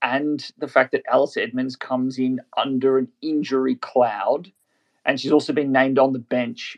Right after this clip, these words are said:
for the Dogs, I'm possibly leaning towards Hoare at the moment. But, yeah, it's a real tough one for me 'cause I don't think there's an easy answer because Schultz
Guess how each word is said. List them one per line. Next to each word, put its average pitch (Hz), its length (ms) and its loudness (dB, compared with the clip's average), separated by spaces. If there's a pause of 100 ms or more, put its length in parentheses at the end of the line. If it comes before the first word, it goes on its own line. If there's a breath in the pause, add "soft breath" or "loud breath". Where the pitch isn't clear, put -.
for 147 100 -4
the 127 100 -2
Dogs, 123 680 0 (500)
I'm 135 300 0
possibly 156 560 0
leaning 143 380 0
towards 131 440 4
Hoare 135 380 6
at 131 120 -2
the 139 60 -6
moment. 139 640 -4 (920)
But, 131 320 6 (360)
yeah, 127 360 2
it's 135 160 -2
a 170 80 2
real 135 260 -2
tough 120 300 -2
one 117 380 -6
for 131 100 -4
me 120 220 -6
'cause 135 200 -2
I 139 60 4
don't 143 220 2
think 131 340 -6
there's 135 220 4
an 127 100 0
easy 127 280 -2
answer 120 340 -4
because 120 300 -4
Schultz - 560 2